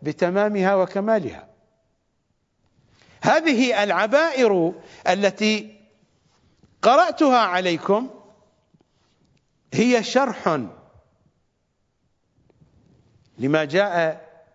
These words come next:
في زيارة آل ياسين بنحو مجمل ومقتضب. وأشهد أنك يا بقية الله، يا إمام زماني، وأشهد أنك حجة الله،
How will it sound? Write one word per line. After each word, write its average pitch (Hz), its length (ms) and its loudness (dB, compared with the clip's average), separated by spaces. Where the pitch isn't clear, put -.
في 156 180 -4
زيارة 156 800 -2
آل 143 100 -6
ياسين 208 680 -2
بنحو 165 500 -2
مجمل 151 840 -2
ومقتضب. 202 720 0
وأشهد 147 640 -2
أنك 180 600 -2
يا 127 160 -10
بقية 131 600 -6
الله، 95 260 -18
يا 139 200 -6
إمام 120 340 -8
زماني، 101 540 -12
وأشهد 151 520 -2
أنك 160 640 -2
حجة 185 600 -2
الله، 98 360 -10